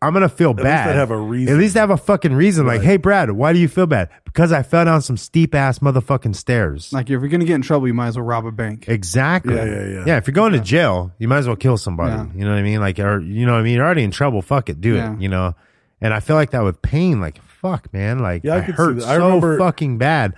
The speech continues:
Speaker 1: I might as well just run in front of a car and actually give myself a fucking reason to
Speaker 2: Right.
Speaker 1: hurt.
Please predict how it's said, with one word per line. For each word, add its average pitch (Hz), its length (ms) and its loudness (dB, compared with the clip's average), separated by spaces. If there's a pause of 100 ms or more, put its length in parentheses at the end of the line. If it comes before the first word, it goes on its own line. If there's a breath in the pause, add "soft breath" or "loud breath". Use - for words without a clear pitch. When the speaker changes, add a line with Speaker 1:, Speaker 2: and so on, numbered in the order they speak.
(580 soft breath)
Speaker 1:
I 127 40 0
might 139 200 2
as 151 120 0
well 175 100 4
just 151 180 0
run 135 220 2
in 180 100 2
front 170 220 0
of 143 80 -2
a 135 60 -4
car 180 420 0
and 117 160 0
actually 175 320 0
give 151 240 0
myself 180 400 0
a 147 60 -2
fucking 156 360 -2
reason 160 360 2
to - 80 0
Speaker 2:
Right. 117 120 0
Speaker 1:
hurt. 190 300 0